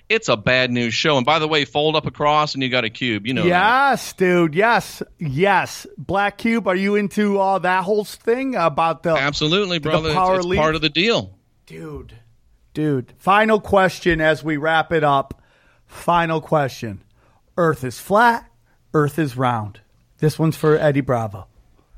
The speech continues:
Speaker 1: This one's for Eddie Bravo. You know what? The answer might be yes and no. I've been up, I was in the Air Force. I've been up in an F, uh, F, uh, fifteen in the back seat. I think I saw a curvature. That could have been the canopy. At the end of the day,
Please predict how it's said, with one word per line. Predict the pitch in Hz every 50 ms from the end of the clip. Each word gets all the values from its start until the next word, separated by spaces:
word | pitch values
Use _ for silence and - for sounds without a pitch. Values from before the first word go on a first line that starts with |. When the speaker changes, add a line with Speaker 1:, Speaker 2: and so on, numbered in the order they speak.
| - - _
Speaker 1:
This | - 143 151 - 165
one's | 151 151 147 -
for | 147 139
Eddie | 127 131 135 143
Bravo. | 123 113 123 120 113 110 95 101 95 92 - - _ _ _ _ _ - - -
You | - 165 170
know | 185 208
what? | 202 202 214 214
The | - 160 147
answer | 160 180 - 165 139
might | 131 143 160 156 -
be | 151
yes | 143 131 139 143 143 - 147
and | 135 131
no. | 135 139 139 135
I've | 139 139 131 -
been | 160 175 202
up, | 202 190 190
I | 175 - 147
was | 151 151 143
in | 180 185
the | 180 175
Air | 175 175 165
Force. | - 175 170 160 156
I've | 139 131
been | 151 151
up | 165 170 160 165
in | 156
an | 151 147 147
F, | 147 143 139 - - -
uh, | 139 131 127 123 -
F, | - 143 135 - - 147
uh, | 139 131 127 127 123 120 113 113 - _ _ - 131
fifteen | - 160 147 - - - 151 147 143 139
in | 135
the | 131
back | 123 131 131 131 127 123
seat. | - - 147 135 131 131 110
I | - 117 127
think | - - - 190 208 -
I | 180 156 156
saw | 147 - - 151 143 139 135
a | 131
curvature. | - - 151 139 135 135 127 - 147 135
That | 127 131 127 -
could | - 165
have | 165 151
been | 160 151 143
the | 135
canopy. | - - 143 143 139 135 131 - 139 135 131 131 - - - - - - - _ _ _ _ _ _ _ _ _ _ -
At | 165 185 180
the | 185 190
end | 214 208
of | 190
the | 180
day, | 151 147 165 165 165 170 170 170 -